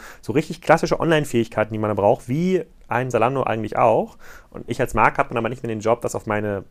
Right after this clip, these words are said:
eigene Seite zu ziehen, sondern diesen einfach nur mich als Marke bekannt zu machen,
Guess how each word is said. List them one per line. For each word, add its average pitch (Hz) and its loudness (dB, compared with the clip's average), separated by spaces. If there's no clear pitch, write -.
eigene 123 -4
Seite 104 0
zu - -18
ziehen, 156 -6
sondern 117 -4
diesen 107 -8
einfach 113 -4
nur 110 -4
mich 113 -4
als - -4
Marke 110 0
bekannt - -8
zu 120 -8
machen, 107 -6